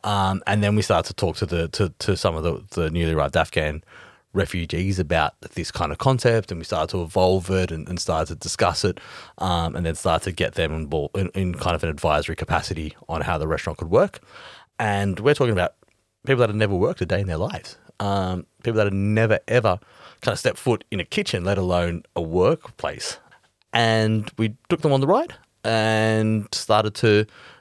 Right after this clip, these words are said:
to build this concept. Um, it took about, I'd say, six months of, of eight, six to eight months of, of planning.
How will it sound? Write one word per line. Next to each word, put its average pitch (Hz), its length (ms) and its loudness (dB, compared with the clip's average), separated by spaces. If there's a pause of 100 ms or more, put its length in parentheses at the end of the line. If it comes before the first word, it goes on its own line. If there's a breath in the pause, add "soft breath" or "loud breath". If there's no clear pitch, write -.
(140 loud breath)
to - 120 0
build 117 460 0
this 101 180 0
concept. - 680 -4
Um, 98 280 0
it - 120 -14
took - 140 -4
about, - 400 0 (880 loud breath)
I'd 151 160 4
say, 185 540 2 (840)
six - 640 -2
months 156 380 0
of, - 260 -4
of 110 160 0 (440)
eight, - 140 2
six - 180 -8
to - 60 4
eight 127 120 2
months 131 240 2
of, - 160 -6
of 107 160 -2
planning. 151 380 2